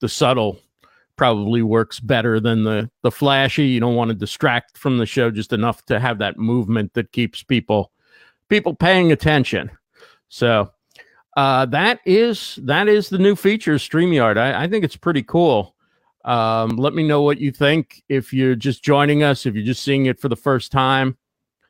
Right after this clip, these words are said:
Oh, it's called Handbrake, uh, Gord says, not Handbrake. <laughs> Hey, Alfredo, thanks for joining. Larry Snow, good to see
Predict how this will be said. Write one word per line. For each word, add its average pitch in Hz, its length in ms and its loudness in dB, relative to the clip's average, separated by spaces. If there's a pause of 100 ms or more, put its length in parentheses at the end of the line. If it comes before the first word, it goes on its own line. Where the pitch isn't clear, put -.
(520)
Oh, 175 120 4
it's 151 120 0
called 185 240 4
Handbrake, 139 840 0 (220)
uh, 117 360 -2
Gord 113 400 -4
says, 110 460 -4
not 120 180 -2
Handbrake. 123 840 -4 (280)
<laughs> 220 300 2 (260)
Hey, 226 180 6
Alfredo, 156 540 2
thanks 151 320 -2
for 156 200 -2
joining. 147 520 -2 (460)
Larry 143 320 0
Snow, 151 400 2
good 139 220 0
to 135 60 0
see 160 300 0